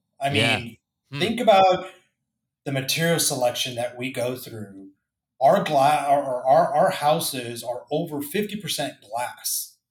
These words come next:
Speaker 2: Hmm.
Speaker 1: which means these things could last a hundred years if
Speaker 2: Yeah.
Speaker 1: necessary,
Speaker 2: Interesting,
Speaker 1: right? I
Speaker 2: yeah.
Speaker 1: mean, glass, just like skyscrapers, I mean, I've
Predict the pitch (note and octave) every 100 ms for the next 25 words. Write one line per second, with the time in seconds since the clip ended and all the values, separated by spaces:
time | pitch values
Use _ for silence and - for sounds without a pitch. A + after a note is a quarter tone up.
0 | - A#2+ A#2+ G#2 D3 C#3+ F3+ G#3 A3 G#3+
1 | - - _ _ _ _ _ _ A#2+ C#3+
2 | G#3+ A3 - F#3+ F3+ D3+ B2 B2+ C#3+ D3+
3 | - - A#2 B2 E3+ C#3 D3+ A3 F#3+ -
4 | - - E2+ E2+ F#2+ F#2+ F2 - _ _
5 | _ F#2+ F2+ - D3 A3 A#3+ F3+ F3 F3
6 | D3 C3 C#3+ G#3+ A#3+ A3+ - - - _
7 | _ _ _ _ - D3 - F3+ F3+ -
8 | F3+ F#3+ E3+ D#3 D3 C#3 C#3 C3+ C3 A#2
9 | A2+ A2+ A2+